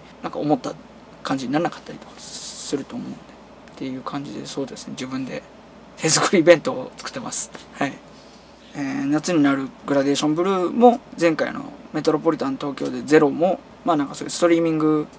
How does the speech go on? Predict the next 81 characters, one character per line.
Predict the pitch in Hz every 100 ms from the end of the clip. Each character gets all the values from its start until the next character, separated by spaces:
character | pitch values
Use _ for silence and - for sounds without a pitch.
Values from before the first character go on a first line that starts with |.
| -
各 | - 156
種 | 147 139 120 - -
全 | - 156
然 | 147
聴 | - - -
け | 202
る | 190
よ |
う | 170
に |
は | 127
な | 143 143
っ |
て | -
る | 127
ん | -
で | -
す |
け | -
ど、 | - - -
も | 170 180
の | 208
で | - - -
こ | 165
う |
や |
っ | 156
て、 | - - - - - - -
こ | 180
の | 180
中 | 143 185 -
の | -
歌 | - 143
詞 | -
カ | 156
ー | 143
ド |
と | 151 -
か | -
も | -
ま | - -
あ、 | - - -
ち | -
ゃ | 143
ん |
と | -
こ | - -
う、 | - - - - - - -
作 | - -
っ |
て | -
た | -
り | -
と | -
か | -
す | - - - - 156
る | 156 147 - -
ん | -
で、 | 139 - -
た | -
だ | 214
こ | 220
れ |
は | 220 247 - - -
売 | 208
り | 226
物 | 233 240
じ |
ゃ | 262
な |
く |
て | -
無 | 151 151
料 | 160 180
配 | 180 180
布 | 160
で、 | - - - - - - -
ラ | -
イ | 143
ブ | 127
で | -